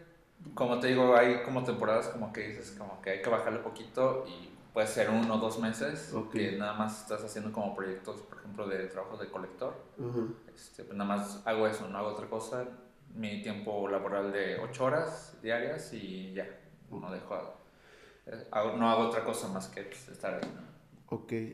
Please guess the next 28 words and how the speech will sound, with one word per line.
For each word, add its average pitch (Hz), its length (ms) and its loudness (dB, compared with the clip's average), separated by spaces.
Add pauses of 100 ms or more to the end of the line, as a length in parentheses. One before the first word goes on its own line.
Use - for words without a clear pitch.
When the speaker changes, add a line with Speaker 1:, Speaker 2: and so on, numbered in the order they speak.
(140)
Speaker 2:
y 127 800 4 (240)
tu 147 160 -4
ca-, 147 160 4
en 143 240 4
tu 139 120 -2
caso, 151 600 8
¿tu 131 160 0
casa 143 300 10
la 143 120 8
tienes 135 240 4
diseñada 131 560 6
como 117 300 2
para 107 320 4
todo 127 120 6
lo 131 120 6
que 120 80 2
tú 135 100 2
ocupas, 156 460 2
o? 110 260 2 (640)
Speaker 1:
Tengo, 135 1080 12
pues, - 760 0 (720)
eh, - 260 -10
un 120 80 -6
cuarto, 135 320 6
mi 120 80 0
escritorio, 127 480 4
la 123 180 4
computadora. 107 540 0